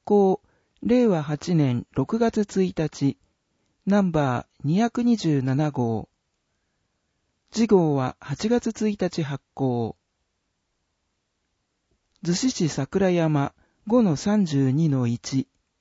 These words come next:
電話零四六八七三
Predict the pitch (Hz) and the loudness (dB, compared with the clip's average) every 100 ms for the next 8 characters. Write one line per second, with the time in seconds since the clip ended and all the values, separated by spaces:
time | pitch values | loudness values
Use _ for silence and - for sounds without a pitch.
0 | _ _ _ _ _ _ _ 185 202 196 | _ _ _ _ _ _ _ 2 2 4
1 | 185 175 - _ _ _ 208 240 254 240 | 2 -2 -4 _ _ _ 0 2 2 2
2 | 180 143 135 - 147 - _ _ - 190 | 2 0 -2 0 -2 -2 _ _ -10 -6
3 | 233 240 185 131 120 143 139 127 | -2 0 0 -2 -4 -2 -2 -4